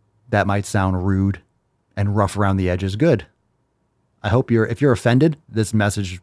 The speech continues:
probably what you need to hear. If that sounds like you in any aspect of your life, if you're gathering good information, you're getting a real insight. If you really wanna change, then fucking you would do anything.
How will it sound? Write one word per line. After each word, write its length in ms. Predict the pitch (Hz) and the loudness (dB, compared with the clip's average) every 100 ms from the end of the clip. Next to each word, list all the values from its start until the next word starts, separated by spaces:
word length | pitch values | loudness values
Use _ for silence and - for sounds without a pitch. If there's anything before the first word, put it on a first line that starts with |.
| _ | _
probably 600 | - 147 135 120 110 104 | -8 -2 0 2 0 0
what 220 | 98 98 | -2 -4
you 160 | 95 92 | -6 -6
need 200 | 95 90 | -6 -6
to 80 | 90 | -8
hear. 240 | 85 - _ _ _ _ _ _ _ | -10 -16 _ _ _ _ _ _ _
If 80 | 104 | -2
that 140 | 131 | 2
sounds 200 | - 151 | 4 6
like 140 | 123 101 | 4 4
you 120 | 107 | 2
in 60 | 98 | 2
any 220 | 98 98 | 0 0
aspect 340 | 95 - 95 | -2 -4 -6
of 100 | 87 | -4
your 100 | 85 | -6
life, 300 | 80 95 - _ _ _ _ | -6 -6 -10 _ _ _ _
if 120 | 110 | 0
you're 80 | 123 | 0
gathering 560 | 101 110 92 101 107 104 | 2 0 2 2 2 2
good 140 | 104 | 2
information, 600 | 101 95 90 92 - 117 - _ _ _ _ _ | 2 0 -2 -2 -2 -4 -4 _ _ _ _ _
you're 140 | 104 104 | -4 -2
getting 320 | 107 101 101 | 0 0 0
a 80 | 92 | 0
real 380 | 95 101 104 | 0 2 2
insight. 420 | 104 104 95 113 117 | 0 -2 0 0 0
If 80 | |
you 80 | 107 | -2
really 280 | 95 107 107 | 0 2 2
wanna 180 | 101 95 | 2 0
change, 400 | - 90 98 113 | -2 -4 -2 -2
then 140 | 110 | -2
fucking 320 | - 123 127 117 | -2 -2 2 4
you 100 | 117 | 4
would 80 | |
do 140 | 110 98 | 2 0
anything. 360 | 95 92 - | -2 -4 -10